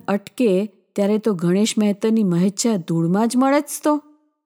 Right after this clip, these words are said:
બાજમાંથી છેવટ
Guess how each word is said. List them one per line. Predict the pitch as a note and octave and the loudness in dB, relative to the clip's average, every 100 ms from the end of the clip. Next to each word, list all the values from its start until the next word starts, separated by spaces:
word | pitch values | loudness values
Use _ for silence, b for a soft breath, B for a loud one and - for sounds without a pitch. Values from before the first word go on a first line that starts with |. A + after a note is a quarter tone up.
| _ _ _ _ _ _ _ _ _ _ _ - | _ _ _ _ _ _ _ _ _ _ _ -8
બાજમાંથી | D#3+ E3 D#3+ F#3+ G3+ G#3 G#3 F#3+ G#3+ | -4 -4 -4 -2 -2 -2 -2 -2 -4
છેવટ | - - F#3+ F#3 | -8 -6 -4 -2